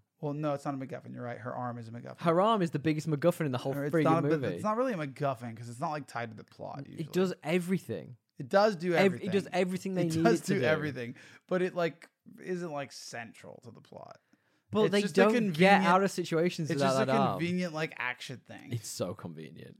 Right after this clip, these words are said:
Speaker 2: Go on. What's
Speaker 1: I,
Speaker 2: your
Speaker 1: I
Speaker 2: MacGuffin?
Speaker 1: think, well, I can't 'cause it's, it's spoilers.
Speaker 2: Okay, well, wait. You
Speaker 1: Yeah.
Speaker 2: hold your MacGuffin.
Speaker 1: Uh,
Speaker 2: Finally, let, let's talk about the bad guy then. Talk about, uh,
Speaker 1: It's not
Speaker 2: the
Speaker 1: really
Speaker 2: High
Speaker 1: MacGuffin.
Speaker 2: Evolutionary. What did you, what do you think?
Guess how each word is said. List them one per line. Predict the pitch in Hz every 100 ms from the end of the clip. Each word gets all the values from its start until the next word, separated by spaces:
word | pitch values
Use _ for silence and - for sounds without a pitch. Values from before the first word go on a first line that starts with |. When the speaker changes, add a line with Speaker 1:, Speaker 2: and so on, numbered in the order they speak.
| 185
Speaker 2:
Go | 147 117
on. | 98 110 -
What's | 127 120
Speaker 1:
I, | 143 190
Speaker 2:
your | 113
Speaker 1:
I | 165 233
Speaker 2:
MacGuffin? | 196
Speaker 1:
think, | 170 156
well, | 143
I | 139
can't | 135 123 120
'cause | 117
it's, | 113 - _ -
it's | 120
spoilers. | - - -
Speaker 2:
Okay, | 147 123
well, | 120
wait. | 120 107
You | 127
Speaker 1:
Yeah. | 151
Speaker 2:
hold | 147 143
your | 131
MacGuffin. | 117 110 - - - 135
Speaker 1:
Uh, |
Speaker 2:
Finally, | 160 170 190 185 147 135
let, | 147 -
let's | 151 156
talk | - 160
about | 156 143
the | 127
bad | 120 117
guy | 117 104
then. | 95
Talk | 98 139 139
about, | 131 117 104 107
uh, |
Speaker 1:
It's | 101
not | 185
Speaker 2:
the | 156
Speaker 1:
really | 120
Speaker 2:
High | 113
Speaker 1:
MacGuffin. | 101
Speaker 2:
Evolutionary. | 101 101 113 98 85
What | 104 139
did | 147
you, | 143 139 131 - _ _
what | 147 143
do |
you | 127
think? | 117 95